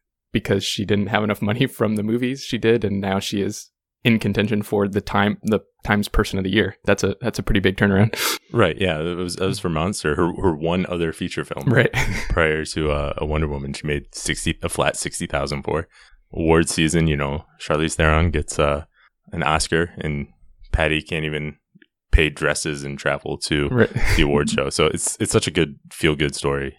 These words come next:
Speaker 2: um, for all the recognition she's got for doing such a tremendous job.
Speaker 1: Yeah. Uh, another piece of recognition like that, she's also been named to the Bloomberg fifty,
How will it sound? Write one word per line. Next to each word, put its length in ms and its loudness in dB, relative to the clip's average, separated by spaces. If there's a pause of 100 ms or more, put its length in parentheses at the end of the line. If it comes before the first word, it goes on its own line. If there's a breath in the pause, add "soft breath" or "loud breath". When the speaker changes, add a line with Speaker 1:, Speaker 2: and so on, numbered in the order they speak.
Speaker 2:
um, 380 -6 (640)
for 220 0
all 120 2
the 120 -2
recognition 560 -4
she's 180 -8
got 260 0
for 180 0 (380)
doing 240 -2
such 200 -2
a 40 -8
tremendous 360 0
job. 220 0 (360)
Speaker 1:
Yeah. 220 2 (360 loud breath)
Uh, 140 4
another 260 6
piece 220 -4
of 60 -4
recognition 400 -2
like 160 -4
that, 180 2
she's 160 -6
also 180 2
been 160 2
named 260 0
to 100 -4
the 80 -6
Bloomberg 480 0
fifty, 520 -4